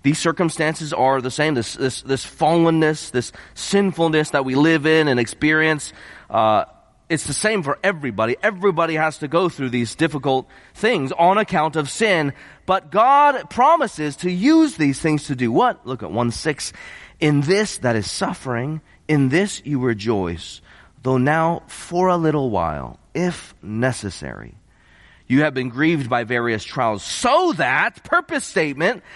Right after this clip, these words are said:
"the tested genuineness of your faith,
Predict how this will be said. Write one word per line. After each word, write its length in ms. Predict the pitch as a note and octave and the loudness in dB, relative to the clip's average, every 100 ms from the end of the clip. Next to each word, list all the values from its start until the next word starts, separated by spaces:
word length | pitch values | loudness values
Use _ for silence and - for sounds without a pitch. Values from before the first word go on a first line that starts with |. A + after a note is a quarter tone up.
| - - | -18 -2
"the 100 | E3 | -2
tested 680 | - - C#4 - - B3+ E3+ | -2 -2 -2 -4 -2 -2 -2
genuineness 840 | D3 B3+ B3 B3 B3+ B3+ B3 B3+ - | -4 0 2 2 2 2 2 0 0
of 240 | G3+ G3 | -2 0
your 140 | A3+ G#3+ | -2 -4
faith, 320 | - G#3+ | 2 2